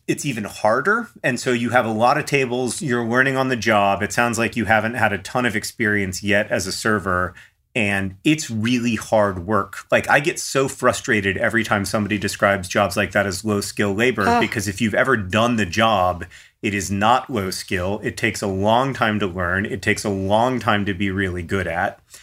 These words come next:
Speaker 1: And I certainly never got to the point where I was even competent.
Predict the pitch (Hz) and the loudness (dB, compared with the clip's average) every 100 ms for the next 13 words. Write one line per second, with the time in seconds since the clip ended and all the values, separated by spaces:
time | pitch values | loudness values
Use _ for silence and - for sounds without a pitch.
0 | - - _ _ 131 110 107 98 - - | -20 -20 _ _ -4 0 0 -2 -6 2
1 | 117 139 - 135 113 107 98 98 110 104 | 4 4 0 -4 -4 -4 -4 0 0 0
2 | 95 95 98 92 - 92 90 92 110 92 | -2 -2 -4 -12 -8 -8 -8 -6 -2 -2
3 | 92 104 95 92 82 143 101 90 - 92 | 0 0 0 -4 -6 -6 -4 -4 -4 -4
4 | 82 - 123 | -4 -10 -12